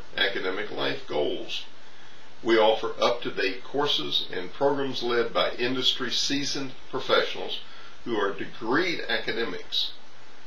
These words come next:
Our faculty is populated by women and men who have earned their stripes in the world of business and then gone on to earn terminal degrees in their respective fields. Many also carry industry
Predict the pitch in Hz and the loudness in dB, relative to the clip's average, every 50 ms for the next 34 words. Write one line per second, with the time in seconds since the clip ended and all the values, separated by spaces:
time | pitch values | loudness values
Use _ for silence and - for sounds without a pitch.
0 | - - - 104 110 - - 107 104 107 - - 113 117 120 113 98 95 - - | -6 -2 0 0 0 2 4 4 4 4 4 2 -2 -2 -2 0 0 0 0 0
1 | - 120 117 - - 107 107 107 110 113 - - 95 90 - - 95 90 87 85 | 2 2 2 2 2 0 -2 0 2 2 2 2 0 -2 -2 0 0 0 0 0
2 | 87 85 92 107 123 139 139 131 120 107 104 101 117 127 127 127 123 117 113 98 | -2 0 0 0 2 2 0 0 0 -2 -2 0 0 2 2 2 0 0 2 2
3 | 92 90 - - - - 127 131 139 143 143 139 135 127 - - - 123 117 113 | 2 2 2 0 -2 0 2 2 2 2 0 -2 -2 -4 -4 -4 -2 0 0 2
4 | - - - - 131 117 107 101 98 104 - - - - - - - - - - | 4 4 4 4 2 2 2 2 2 0 -2 -2 -2 -2 -2 -2 -4 -4 -6 -6
5 | - - - 92 90 90 85 82 90 95 110 120 135 139 139 113 123 120 117 107 | -6 -6 -6 -4 -4 -4 -2 0 4 4 4 6 4 4 2 4 6 6 6 6
6 | 107 117 123 127 - - - - - - - - - - 104 107 107 107 104 - | 4 2 0 0 0 -2 -2 -4 -4 -6 -6 -6 -4 -4 -2 0 2 2 2 4
7 | 120 123 139 143 139 139 131 120 135 139 - - 135 131 120 110 104 104 - - | 4 4 6 6 6 4 4 2 2 0 0 2 2 2 2 2 0 -2 0 2
8 | 139 139 143 143 143 147 147 - 120 - 127 135 135 120 107 101 107 104 - - | 4 4 4 2 2 0 0 0 -2 -2 -2 0 0 0 0 -2 -2 -2 -4 -2
9 | - 127 117 120 120 120 120 117 - - 131 127 123 - - 131 117 - - - | -2 -2 -2 0 0 0 2 2 2 4 4 2 2 2 0 -2 -2 -2 -2 -2
10 | 160 160 143 104 - - - - - - - - - - - - - - - - | -2 -2 -2 -2 -2 -2 -2 0 0 0 -2 -4 -6 -6 -6 -6 -6 -6 -6 -6
11 | - - - 143 185 180 156 131 - - 147 170 180 170 - - 135 120 - - | -6 -2 2 4 4 4 4 4 4 4 6 6 6 6 6 4 4 2 2 2
12 | 139 123 117 117 107 104 101 123 143 147 143 139 135 - - - 135 131 131 127 | 2 4 4 4 2 2 2 2 2 2 2 2 2 2 2 2 0 0 0 0